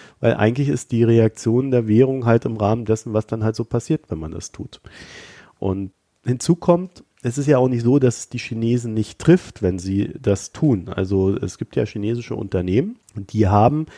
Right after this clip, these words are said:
ich habe dazu irgendwie zwei Zahlen, einmal neunhundert Milliarden Dollar und einmal eins Komma fünf Billionen Dollar. Und die sind in, äh, Dollar denominiert. Das heißt also,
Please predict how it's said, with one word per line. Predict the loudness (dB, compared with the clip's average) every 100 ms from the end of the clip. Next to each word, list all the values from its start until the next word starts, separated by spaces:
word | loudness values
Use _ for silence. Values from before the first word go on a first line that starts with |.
| -10 -4
ich | -2
habe | 2
dazu | 0 2 0
irgendwie | 0 0 -2
zwei | 2 2 2
Zahlen, | 2 2 4 2 -2
einmal | -2 0 2 0 -2
neunhundert | -6 -2 -2 -2 -4 -2 -2 -2 -6
Milliarden | 0 4 4 4 4 4 4 0 -2 -10
Dollar | 0 2 4 2
und | 0
einmal | 0 0 0
eins | 0 -2 -2
Komma | -2 0 0
fünf | 0 -4
Billionen | 2 4 4 2 0 -2
Dollar. | 2 4 4 0 _ -20 -18 -16 -16 -18 -18 -20 -20 -20 -20 -20 _ _ _ _ _
Und | 2 2 0 -8 -14 -16 _ -6
die | -6 -4 -2
sind | 2 2 2
in, | 0 0 0 -2 -2
äh, | 2 4 4
Dollar | 4 4 4 2
denominiert. | 2 0 0 -6 -8 -12 -14 -14 -18 _ _ _
Das | -6 -6 0
heißt | 0 0 0
also, | -2 2 2 2 0